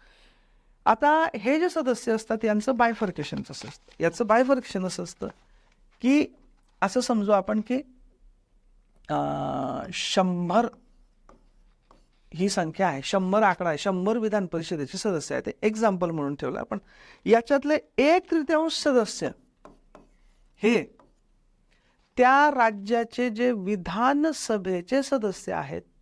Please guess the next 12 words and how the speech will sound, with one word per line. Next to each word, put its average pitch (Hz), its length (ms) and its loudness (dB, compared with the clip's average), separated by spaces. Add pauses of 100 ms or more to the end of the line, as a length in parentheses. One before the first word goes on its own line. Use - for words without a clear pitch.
(220)
ते 294 180 4
सदस्य 170 680 -2 (560)
अप्रत्यक्ष 226 800 0
निवडणुकीने 196 1080 0 (880)
निवडून 190 600 2
दे-, 139 180 -6
देतील, 139 340 0 (520)
मात्र 220 360 2
त्यांच्यातलं 277 840 2
कोणी 320 260 0
असणार 208 380 -4
नाही. - 140 -16